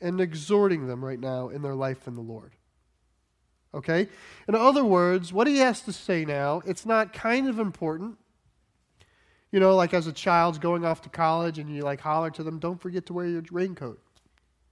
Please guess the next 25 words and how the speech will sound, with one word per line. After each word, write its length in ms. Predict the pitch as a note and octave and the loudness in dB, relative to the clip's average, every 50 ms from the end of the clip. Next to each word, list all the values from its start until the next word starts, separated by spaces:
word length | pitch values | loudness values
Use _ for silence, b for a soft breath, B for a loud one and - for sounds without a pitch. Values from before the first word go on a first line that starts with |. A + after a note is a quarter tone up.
| _ _ _ _ _ | _ _ _ _ _
It's 100 | _ - | _ -2
not 160 | A3 G#3 G3+ - | -2 -2 -2 -2
that. 260 | D3 A#2 - - _ _ _ _ _ _ _ _ _ _ _ _ _ _ _ _ _ _ _ _ | -4 -6 -6 -10 _ _ _ _ _ _ _ _ _ _ _ _ _ _ _ _ _ _ _ _
Okay? 120 | - D#3 D3 | -12 -10 -8
You 140 | D3 D#3 | -4 -2
don't 180 | E3 F3 E3+ - _ _ - | -2 -2 -2 -4 _ _ -4
ask 340 | E3 D#3+ F3 F3 E3 - - | 0 0 0 0 -2 -4 -6
and 140 | F3 D3+ D3+ - _ _ - | -6 -6 -6 -8 _ _ -10
urge 420 | D#3 E3 E3+ E3 D#3 C#3 B2+ B2 | -6 -4 -2 -2 -2 -4 -6 -8
them 180 | B2 B2 A#2 A#2 | -12 -12 -12 -12
to 80 | A#2 | -14
do 140 | A2 A#2+ A#2+ | -12 -14 -14
that. 180 | A#2 A2+ A#2 B2 _ _ _ _ _ _ _ _ _ _ _ _ _ _ _ _ _ _ _ _ - | -14 -14 -16 -20 _ _ _ _ _ _ _ _ _ _ _ _ _ _ _ _ _ _ _ _ -8
It's, 360 | - E3 D#3+ D#3 D#3 - - _ - _ _ _ _ _ - - _ _ _ - | -6 -4 -4 -4 -6 -12 -20 _ -20 _ _ _ _ _ -20 -20 _ _ _ 0
what 140 | F3+ G3+ | 2 4
he's 180 | B3 C4+ B3+ - | 4 4 2 0
saying 460 | - - A3+ G3+ F#3 E3 C#3+ C3 C3+ | -2 -2 0 2 2 2 0 -4 -6
is, 400 | C3+ C3 B2+ B2+ B2 B2+ B2+ - b b b b b b b b b | -8 -8 -8 -8 -8 -10 -12 -14 b b b b b b b b b
"What 100 | - D#3+ | -2 0
I'm 120 | D#3+ E3 F#3+ | 0 2 2
about 360 | F3+ D#3 F3 F3 G3 A3+ A3+ | 0 2 4 4 4 4 4
to 60 | A#3 G3+ | 2 -6
tell 320 | - - G#3+ G#3 F#3+ E3+ | -6 0 2 2 2 2
you 300 | D3 C#3+ C3+ C3+ C#3+ D3 - | 0 -2 -4 -6 -8 -8 -8
is 280 | - E3 D3+ D3 D#3 | -6 -6 -6 -6 -8